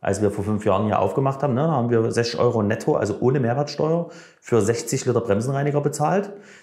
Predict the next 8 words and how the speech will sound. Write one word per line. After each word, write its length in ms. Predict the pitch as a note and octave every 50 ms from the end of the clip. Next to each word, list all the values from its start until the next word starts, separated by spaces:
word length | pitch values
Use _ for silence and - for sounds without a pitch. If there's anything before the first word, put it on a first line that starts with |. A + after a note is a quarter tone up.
| _ _
Dort 120 | - A2+ G#2+
sind 140 | B2 A#2+ A#2
wir 80 | A#2
jetzt 240 | A2+ B2 - - -
bei 160 | A#2+ A#2 A2+
was? 320 | A#2+ C#3+ D#3+ - - - -
Hundertdreißig, 1300 | C3+ B2+ C3 B2+ - - - - - _ _ _ _ _ _ _ _ _ _ - - D3 F#3 F3+ - -
hundertvierzig? 480 | D#3+ D#3+ D#3 - G#3 A3 A3 - -